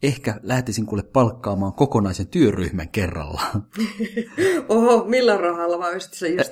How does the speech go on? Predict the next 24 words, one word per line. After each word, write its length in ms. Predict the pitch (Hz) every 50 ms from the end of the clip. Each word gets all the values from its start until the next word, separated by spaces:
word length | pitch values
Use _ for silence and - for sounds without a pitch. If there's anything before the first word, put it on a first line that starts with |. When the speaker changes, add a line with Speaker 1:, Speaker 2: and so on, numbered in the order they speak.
| -
Speaker 1:
<laughs> 60 | 190 196
Speaker 2:
olisiko 280 | 202 196 - - 208
valtio 380 | 214 220 220 214 220 196 180 185
mennyt 260 | 196 196 185 180 170
jo 80 | 165 165
niin 200 | 170 170 165 165
pitkälle, 480 | 170 165 160 - - 160 151 147 147
että 160 | 151 143 -
se 80 | - 156
olisi 220 | 151 151 151 156
jakanut 400 | 165 160 - 175 165 160 147 -
ihan 200 | - 165 156 147
avo-, 320 | 156 175 170 156 - - - - - _ _ - - - -
avokämmenellä 1300 | - 175 185 185 160 - - _ _ - - 247 190 202 208 202 196 220 226 208 220 - 226 226 226
sitä? 320 | - - - 220 - - - - - 302 311 294 262 - - -
Speaker 1:
Niin, 260 | 165 208 214 - -
kato, 200 | 147 139 127 131
ensin, 520 | 135 - 180 202 180 - 139 127 127 - -
ensin 240 | - 185 180 - 143
parikymmentä 520 | - 175 156 139 123 - 117 113 107 117 107
vuotta 220 | 113 113 - 110
kerää 300 | - - 127 113 107 104
sitä 240 | 101 - - 117 113
perustuloa 680 | - - 151 120 101 95 - - 90 90 82 76 92